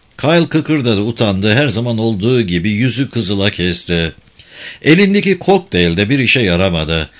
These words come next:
Kısa süre sonra yüzündeki ifade değişti. Mahrem yerlerini mengeneye kaptırmış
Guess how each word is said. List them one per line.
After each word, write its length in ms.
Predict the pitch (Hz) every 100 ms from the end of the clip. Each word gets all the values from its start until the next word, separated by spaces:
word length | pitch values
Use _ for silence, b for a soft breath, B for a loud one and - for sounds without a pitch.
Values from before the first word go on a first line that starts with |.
| B B
Kısa 280 | 165 196 208
süre 280 | - 175 180
sonra 300 | 95 80 104
yüzündeki 600 | 110 113 139 127 123 139
ifade 500 | 104 110 104 120 87
değişti. 580 | 87 78 - 95 104 - B B
Mahrem 520 | 127 151 135 190 175
yerlerini 600 | 90 87 82 82 80 101
mengeneye 680 | 98 135 131 160 147 98 98
kaptırmış 760 | 101 92 - 90 80 87 107